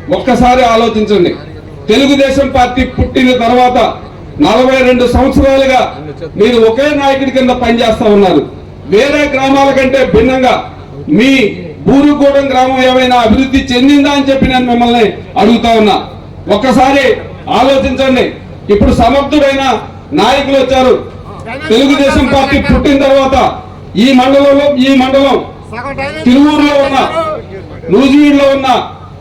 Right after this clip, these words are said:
మనకి ఇప్పటి వరకు మంత్రి పదవి రాలేదు. మన ప్రభుత్వం వచ్చిన తర్వాత ఎమ్మెల్యేలుగా గెలిచిన వాళ్ళకి కూడా ఈ మనకు సమర్థులైన నాయకులు వచ్చి ఎమ్మెల్యేగా గెలవడమే కాకుండా మంత్రి పదవిని కూడా తీసుకొచ్చారు. ఇది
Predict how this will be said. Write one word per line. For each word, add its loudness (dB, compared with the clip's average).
మనకి 0
ఇప్పటి 2
వరకు 2
మంత్రి 0
పదవి 2
రాలేదు. 2
మన -2
ప్రభుత్వం 0
వచ్చిన 0
తర్వాత 0
ఎమ్మెల్యేలుగా 2
గెలిచిన 0
వాళ్ళకి 2
కూడా 0
ఈ 2
మనకు 2
సమర్థులైన 2
నాయకులు 0
వచ్చి 0
ఎమ్మెల్యేగా 2
గెలవడమే 2
కాకుండా 0
మంత్రి 2
పదవిని 2
కూడా 0
తీసుకొచ్చారు. 2
ఇది 2